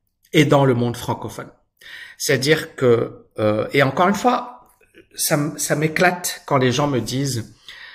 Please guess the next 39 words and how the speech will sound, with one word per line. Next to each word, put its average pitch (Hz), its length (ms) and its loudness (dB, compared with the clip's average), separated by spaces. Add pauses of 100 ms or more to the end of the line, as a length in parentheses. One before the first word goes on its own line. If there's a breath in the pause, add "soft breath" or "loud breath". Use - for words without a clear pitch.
(200 loud breath)
Tammy, 156 400 2
euh, 131 120 4
si 120 220 -4
tout 165 100 -2
le 160 60 2
monde 160 180 2
travaille 147 300 -2
sur 147 160 -6
la 131 100 -2
liberté 139 380 -6
financière », 151 560 -2
alors 127 260 -4
je 123 140 -10
reçois 160 260 0
des 143 140 2
messages 170 460 0 (100)
débiles. 120 720 4 (720 loud breath)
Euh, 113 180 -6
il 117 60 -6
y 123 80 2
a 131 80 6
un - 20 2
mec 180 240 -2
récemment, 147 480 0
il 147 80 -2
m'a 120 120 -4
dit, « 135 260 -10 (440 loud breath)
Ouais, 170 360 2
euh, 127 500 0 (300)
si - 240 -8
t'es 151 100 0
libre 151 240 -2
financièrement, 147 720 -6
c'est - 160 -4
grâce 143 260 -4
à 139 60 -4
tes 135 160 -6
salariés, 139 840 0
euh, 120 240 -4